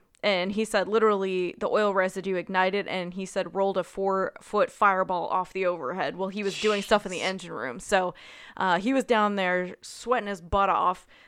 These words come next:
Speaker 1: literally fighting fires, trying to keep this thing going at full power,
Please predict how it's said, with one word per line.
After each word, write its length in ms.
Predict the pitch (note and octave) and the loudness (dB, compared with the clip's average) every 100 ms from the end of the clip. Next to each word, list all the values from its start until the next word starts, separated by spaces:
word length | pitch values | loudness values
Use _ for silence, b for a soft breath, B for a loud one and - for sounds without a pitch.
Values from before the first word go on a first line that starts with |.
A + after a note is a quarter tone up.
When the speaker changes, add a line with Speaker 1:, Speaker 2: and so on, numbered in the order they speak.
| B | B
Speaker 1:
literally 320 | A3+ A#3+ A3 | 4 6 4
fighting 320 | G#3 G#3+ G3+ | 4 2 2
fires, 400 | G3+ F#3+ F#3+ F#3+ | 0 2 4 0
trying 200 | - G3 F#3+ | 0 -2 -2
to 60 | |
keep 180 | - G3 | -8 -6
this 140 | F#3+ - | -6 -4
thing 240 | G3 F#3 | -6 -2
going 220 | F#3+ F#3 | 0 0
at 80 | E3 | -2
full 220 | - F#3+ | -4 -4
power, 500 | - F#3+ F3+ E3+ F3 | 0 0 2 0 -2